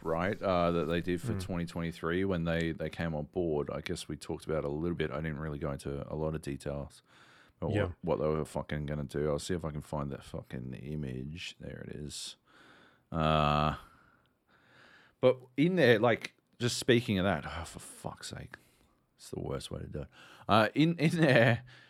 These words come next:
Speaker 1: uh, amongst it all was, uh, a new game mode called Skirmish, which is gonna be, like, a smaller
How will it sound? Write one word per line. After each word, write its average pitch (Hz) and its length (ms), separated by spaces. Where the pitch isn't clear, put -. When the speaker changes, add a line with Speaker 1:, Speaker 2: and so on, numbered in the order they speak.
Speaker 1:
uh, 101 360
amongst 110 480
it 113 180
all 92 600
was, 95 800
uh, 85 680
a 82 100
new 87 280
game 87 300
mode 80 280
called - 260
Skirmish, 90 720
which 85 180
is - 80
gonna 98 220
be, 87 440
like, 78 240
a 78 260
smaller 90 1000